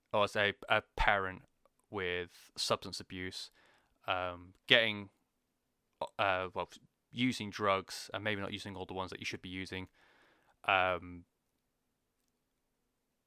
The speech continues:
drug crime or drug, uh,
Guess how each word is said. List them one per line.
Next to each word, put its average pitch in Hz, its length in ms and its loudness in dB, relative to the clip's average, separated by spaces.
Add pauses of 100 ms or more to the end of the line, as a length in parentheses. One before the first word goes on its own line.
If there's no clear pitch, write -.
(2250)
drug 131 200 4
crime 113 380 6
or 101 200 2 (120)
drug, 131 200 0 (120)
uh, 104 180 4